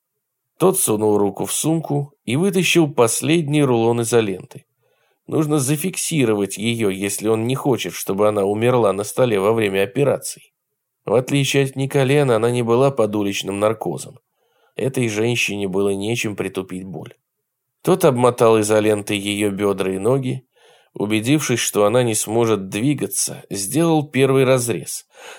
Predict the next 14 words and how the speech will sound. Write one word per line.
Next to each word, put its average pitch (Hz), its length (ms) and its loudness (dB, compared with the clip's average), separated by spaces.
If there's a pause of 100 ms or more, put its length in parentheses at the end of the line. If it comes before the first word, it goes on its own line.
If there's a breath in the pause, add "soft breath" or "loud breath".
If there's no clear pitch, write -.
рассёк 131 580 2
её 123 320 0
поперечную 127 760 0
мышцу 123 440 -2
живота, 113 600 0 (380 loud breath)
прямую 131 520 2
мышцу, - 520 -6 (480)
и, 107 80 2
отодвинув 113 760 2
мышцы 107 400 -4
в - 80 -4
сторону, 147 560 2
обнажил 117 640 0
матку, 135 580 0